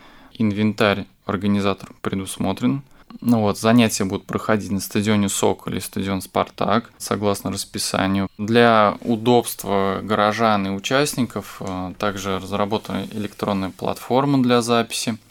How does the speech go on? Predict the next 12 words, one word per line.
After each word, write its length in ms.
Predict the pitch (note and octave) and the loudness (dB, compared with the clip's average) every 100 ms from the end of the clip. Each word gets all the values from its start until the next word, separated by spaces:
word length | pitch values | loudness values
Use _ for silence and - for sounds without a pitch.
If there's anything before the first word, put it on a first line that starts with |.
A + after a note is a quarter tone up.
| _ - | _ -2
Здесь 200 | A#2 G#2+ | 0 2
надо 240 | A#2 G#2 G2+ | 2 2 2
записаться. 680 | G2+ - G#2 B2+ C#3+ - C#3+ | -2 -2 2 4 2 2 0
Для 200 | A2+ G#2 | 2 2
занятий 520 | A#2 A#2+ G#2+ - G2 | 6 6 6 2 -4
йогой 400 | G2 A2 F#2+ F#2+ | 2 2 2 -2
надо 400 | F#2+ F#2 F2+ F#2 | -2 -2 -4 -4
иметь 240 | G2 F2+ | -2 -4
с 60 | - | -4
собой 240 | F#2 F2+ | -6 -6
коврик, 580 | - - A2+ C3 D#3 - - - | -2 4 4 4 0 -4 -18 -12
питьевой 680 | G2 - G2+ G2+ F2+ F#2 | -6 -2 0 2 0 -4